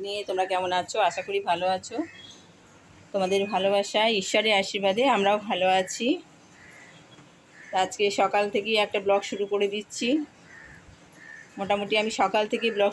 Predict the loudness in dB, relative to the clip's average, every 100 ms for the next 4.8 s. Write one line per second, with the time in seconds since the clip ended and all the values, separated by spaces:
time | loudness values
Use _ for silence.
0 | 0 -4 -2 -4 0 2 4 2 2 0
1 | 2 2 2 2 4 4 2 2 -2 0
2 | -2 -2 -8 -20 -20 -20 -4 2 2 2
3 | -2 2 2 2 -2 0 0 0 -2 0
4 | 2 2 2 4 4 2 0 -2